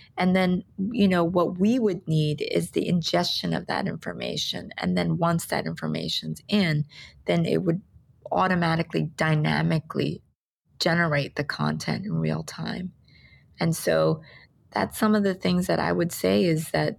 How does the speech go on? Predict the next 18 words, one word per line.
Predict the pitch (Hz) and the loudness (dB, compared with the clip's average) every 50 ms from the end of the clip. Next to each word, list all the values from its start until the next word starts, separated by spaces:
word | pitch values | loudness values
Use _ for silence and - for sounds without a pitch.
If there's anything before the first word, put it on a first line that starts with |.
| _ - | _ -4
they | - 190 175 - | -2 -2 -2 0
already | - - 180 185 196 196 196 | 0 2 2 4 4 4 2
probably | 190 - - - 180 180 175 180 175 175 | 2 0 -2 0 0 2 2 2 0 0
do | 160 160 - 165 170 180 | 0 0 2 2 4 4
it, | 202 226 - 233 - - - | 2 2 0 -2 -4 -6 -4
and | - - 170 165 165 | -2 0 2 2 2
they | 165 165 160 - | 2 2 2 2
already | - - 165 170 170 170 | 2 2 2 2 2 2
do | 170 170 - 170 165 165 | 0 0 2 2 4 4
it | 170 165 | 4 2
in | 165 165 165 | 2 0 0
a | 160 | 0
way | 160 160 156 156 156 160 | 2 2 4 4 4 4
that's | 160 160 170 170 - - | 2 2 0 -2 -2 -2
already | - 165 170 156 | 0 2 2 0
frustrating | 147 - - - 160 156 - - - 185 185 190 226 190 196 202 | 0 -4 -4 -2 -2 0 0 0 0 2 2 2 2 2 0 0
to | - - | -2 -2
them. | 294 277 208 214 208 202 | 0 2 2 2 2 0